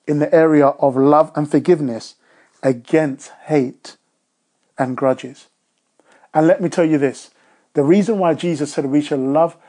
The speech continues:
our enemies is because racism doesn't take him by surprise.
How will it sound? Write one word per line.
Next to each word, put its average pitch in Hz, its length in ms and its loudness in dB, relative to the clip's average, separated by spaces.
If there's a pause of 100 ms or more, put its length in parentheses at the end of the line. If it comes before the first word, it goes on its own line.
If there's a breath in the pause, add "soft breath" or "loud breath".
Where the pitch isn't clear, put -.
our 139 200 -4
enemies 143 360 -4
is 127 100 -14
because 135 380 -8
racism 175 640 -6 (580)
doesn't 151 320 -2
take 160 240 -4
him 120 320 -14 (420)
by 135 200 0
surprise. 127 600 -6